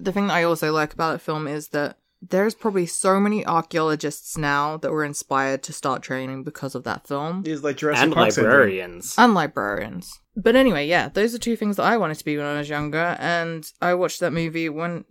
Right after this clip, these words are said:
Speaker 1: in the theatre when it first came out. How, wh-, what year was it in? Ninety-nine.
Speaker 3: Ninety-nine.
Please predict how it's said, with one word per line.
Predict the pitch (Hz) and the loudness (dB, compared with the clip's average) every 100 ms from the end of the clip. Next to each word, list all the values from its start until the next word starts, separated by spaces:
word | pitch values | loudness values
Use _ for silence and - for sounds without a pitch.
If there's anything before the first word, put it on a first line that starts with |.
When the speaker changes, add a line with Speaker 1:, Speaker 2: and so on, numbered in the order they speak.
| - | -10
Speaker 1:
in | 165 165 160 156 151 143 | -6 0 0 0 -4 -10
the | 151 | -6
theatre | 160 190 196 170 160 156 151 - | -2 -2 0 0 0 0 -4 -8
when | 165 | -6
it | 156 | -6
first | - 151 | -2 -4
came | - 151 | -2 -2
out. | 190 156 113 - | 0 -2 -4 -8
How, | 208 | -8
wh-, | 190 202 | -4 -4
what | 214 202 | -4 -2
year | 214 | 0
was | 220 214 | -2 -4
it | |
in? | - 240 240 - | -6 -4 -6 -6
Ninety-nine. | 180 123 190 160 | -6 -2 -2 -2
Speaker 3:
Ninety-nine. | 143 113 113 | -2 -6 -8